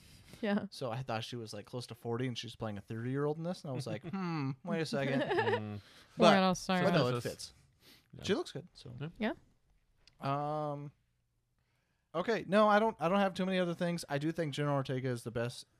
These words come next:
Speaker 2: actor in the mo-, or actress in the movie.
Speaker 3: Oh.
Speaker 2: I thought she was extremely good. Um, there is someone that I think is really bad,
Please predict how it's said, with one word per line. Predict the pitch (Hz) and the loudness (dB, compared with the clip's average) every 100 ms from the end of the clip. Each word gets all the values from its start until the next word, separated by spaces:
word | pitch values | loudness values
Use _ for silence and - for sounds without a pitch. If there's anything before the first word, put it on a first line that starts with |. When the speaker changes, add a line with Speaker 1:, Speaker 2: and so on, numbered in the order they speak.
| - | -12
Speaker 2:
actor | 120 117 - | -6 -6 -6
in | 117 | -8
the | 117 | -6
mo-, | 117 117 - | -6 -8 -8
or | 110 | -8
actress | 117 - 117 - - - | -8 -6 -8 -8 -14 -10
in | 131 | -6
the | 123 | -4
movie. | 127 131 127 - _ - | -4 -4 -8 -10 _ -6
Speaker 3:
Oh. | 110 190 | -6 -4
Speaker 2:
I | 131 | -2
thought | 123 | -2
she | - | -2
was | 127 113 - - | -4 -6 -8 -14
extremely | - - 127 120 113 | -12 -8 -6 -6 -6
good. | 113 110 110 - _ _ _ _ _ _ - | -6 -6 -6 -12 _ _ _ _ _ _ -10
Um, | 120 117 110 104 104 _ _ _ _ _ _ - | -6 -6 -6 -8 -12 _ _ _ _ _ _ -6
there | 135 127 | -2 0
is | 131 | -2
someone | - 135 127 | -2 -4 -2
that | 117 | -2
I | 113 | -2
think | 123 117 120 | -4 -6 -4
is | 104 - - | -8 -10 -10
really | 127 117 113 | -4 -4 -2
bad, | 110 107 120 160 | 0 0 0 -2